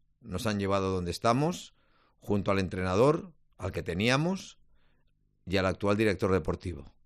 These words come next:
que quiero, quiero hablar luego de él. Ya sé que ni va a fichar ahora, de momento.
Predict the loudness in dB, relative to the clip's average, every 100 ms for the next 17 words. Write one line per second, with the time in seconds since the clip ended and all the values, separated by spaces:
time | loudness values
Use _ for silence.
0 | _ -12 -2 4 4 4 0 0 4 4
1 | 2 _ -16 -2 0 4 4 4 0 0
2 | -4 -6 -10 -18 _ -20 _ -20 _ _
3 | _ _ _ _ _ _ _ _ _ _
4 | -4 2 2 4 4 4 4 4 -2 4
5 | 6 6 4 -8 _ _ _ _ 2 4
6 | 4 0 -12 -20 _ _ _ -20 -20 -4
7 | -2 -2 2 2 2 -4